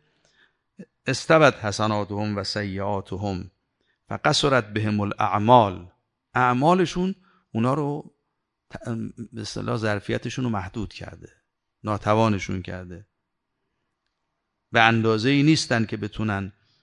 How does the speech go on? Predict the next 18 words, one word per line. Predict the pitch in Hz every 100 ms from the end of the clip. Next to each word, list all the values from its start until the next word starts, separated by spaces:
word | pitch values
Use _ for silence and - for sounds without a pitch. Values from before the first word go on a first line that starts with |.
| _ _ -
بدون | 120 113 107
این | 104 101
مسیر | 101 95 - 101 92
وارد | 95 92 92
بهشت | 90 87 -
بشن. | - - 95 - _ _ _ -
«و | 113
انهم | 117 113 113 127
کما | - 104 104
قال | 95 98 95
الله | 95 92 90
عز | 104 95 90
و | 92
جل.» | 92 92 92 95 _ _ _ _ _ _ _ -
اینا | 117 113
اون | 120 117
دسته | 95 87 -
هستن. | 82 - - -